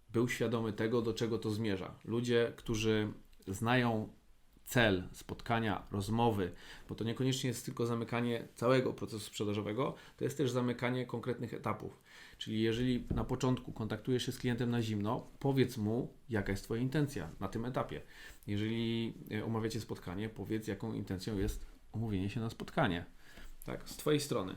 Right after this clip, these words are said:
czyli przedstawienie na przykład warunków, które pozwolą mu na podjęcie decy-, decyzji, czy jest to dla niego korzystne rozwiązanie, czy też nie. E, i takie wyraźne przedstawianie intencji klientowi na każdym etapie, w szczególności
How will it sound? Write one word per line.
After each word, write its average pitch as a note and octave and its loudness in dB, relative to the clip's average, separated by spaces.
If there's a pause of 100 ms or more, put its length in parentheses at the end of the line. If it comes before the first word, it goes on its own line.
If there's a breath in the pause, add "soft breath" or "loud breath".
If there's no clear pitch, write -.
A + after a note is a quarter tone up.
(100)
czyli A#2 -6
przedstawienie B2 0
na A#2 -2
przykład G#2+ -6
warunków, A#2 0
które - -4
pozwolą A#2 0
mu A#2 2
na A2+ 2
podjęcie A2 -4
decy-, A2+ -4 (100)
decyzji, B2 2
czy A#2 0
jest A2 0
to A2+ 4
dla A2 2
niego G#2+ 0
korzystne G#2 -2
rozwiązanie, G#2 2
czy - -4
też - -6
nie. - -10 (920 loud breath)
E, G2+ 0
i A#2+ -2 (160)
takie C3 4 (1040)
wyraźne A2 2
przedstawianie A#2 -2
intencji A2+ -2
klientowi G#2+ 0
na G2 2
każdym A#2 0
etapie, F#2+ -2
w F#2+ -6
szczególności A2 -4